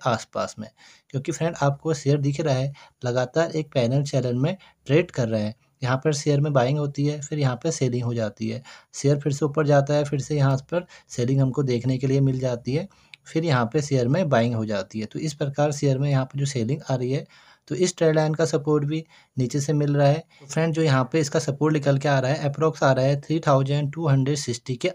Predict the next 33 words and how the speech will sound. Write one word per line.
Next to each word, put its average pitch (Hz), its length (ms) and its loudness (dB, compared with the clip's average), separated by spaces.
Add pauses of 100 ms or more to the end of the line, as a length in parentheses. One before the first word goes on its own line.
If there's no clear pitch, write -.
आसपास। 110 520 0 (360)
अगर 143 240 4
मैं 147 120 2
यहाँ 139 240 4
से 143 160 -2
देखूँ, 139 340 -4 (380)
तो 143 40 -2
यहाँ 139 240 4 (100)
पे 160 140 2
मैंने 147 300 0 (120)
एक 147 100 -4
ग्रीन 139 240 0
कलर 147 260 2
की 143 140 -4
ट्रेंड 135 240 2
लाइन 135 240 4
भी 139 100 2
ड्रॉ 135 200 0
कर 147 160 -2
रखी 123 280 -4
है, 156 140 -4 (400)
क्योंकि 139 260 0
यहाँ 127 200 2
पे 147 180 -2
शेयर 131 240 -2
के 131 160 0
लिए 143 120 2
ये 151 180 0
भी 143 120 -2
सपोर्ट 131 340 -6
का 131 120 0
काम 123 240 0
करेगी। 120 440 -4